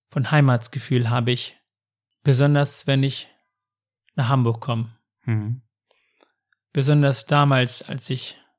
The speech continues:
Speaker 1: das erste Mal auf Sri Lanka war, nach Ewigkeiten, sprechen wir sicherlich nochmal später darüber. Ja, dass ich Hamburg gesehen habe, das fühlte sich so an, ich bin zu Hause.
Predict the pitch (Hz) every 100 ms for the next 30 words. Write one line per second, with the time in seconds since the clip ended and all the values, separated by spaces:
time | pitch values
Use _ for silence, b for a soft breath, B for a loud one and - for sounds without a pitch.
0 | _ _ _ _ _ _ _ _ _ _
1 | - - 143 139 147 135 123 - - 135
2 | 139 165 131 117 113 113 113 - 147 123
3 | 120 127 123 120 123 113 b b _ -
4 | - 120 131 120 135 127 127 127 123 -
5 | - 131 123 127 135 127 135 - _ _
6 | _ _ _ _ _ _ _ _ _ _
7 | _ 175 156 135 143 - 170 165 127 113
8 | 123 127 123 120 113 - 131 - - -
9 | - - 151 151 - 127 151 143 143 135
10 | 131 _ _ _ _ _ _ _ - -
11 | 135 135 143 147 123 117